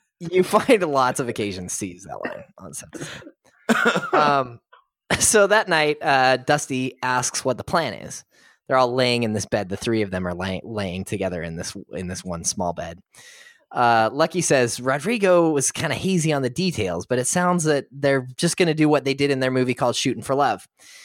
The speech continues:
And then Dusty asks Lucky what he's gonna do with the money. And, uh, Lucky says he wants to buy a big shiny car and drive it by the movie studio and mis-,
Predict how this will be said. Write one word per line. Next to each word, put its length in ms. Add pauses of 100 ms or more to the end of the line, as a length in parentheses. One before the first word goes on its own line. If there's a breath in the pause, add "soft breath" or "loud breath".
(560 loud breath)
And 160
then 160
Dusty 380
asks 260
Lucky 300
what 160
he's 120
gonna 200
do 100
with 120
the 60
money. 520
And, 260
uh, 220
Lucky 320
says 260
he 80
wants 200
to 60
buy 200
a 160
big 200
shiny 520
car 600
and 140
drive 380
it 100
by 160
the 80
movie 300
studio 480
and 100
mis-, 200